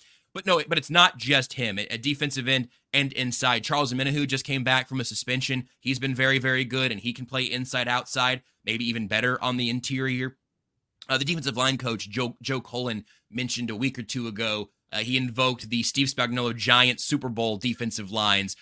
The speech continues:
with just four defensive ends out there across the line. They're doing that again this year. Mike Dana can go inside, outside. George Karlaftis,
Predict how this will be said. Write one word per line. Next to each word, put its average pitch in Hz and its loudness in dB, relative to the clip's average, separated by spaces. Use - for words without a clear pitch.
with 117 -8
just 135 2
four 143 0
defensive 131 -4
ends 123 2
out 131 0
there 139 2
across 120 0
the 117 -6
line. 117 0
They're 147 4
doing 170 6
that 131 8
again 117 2
this 104 0
year. 87 -6
Mike 127 2
Dana 143 4
can 139 -2
go 131 0
inside, 123 0
outside. 117 2
George 113 -6
Karlaftis, 120 0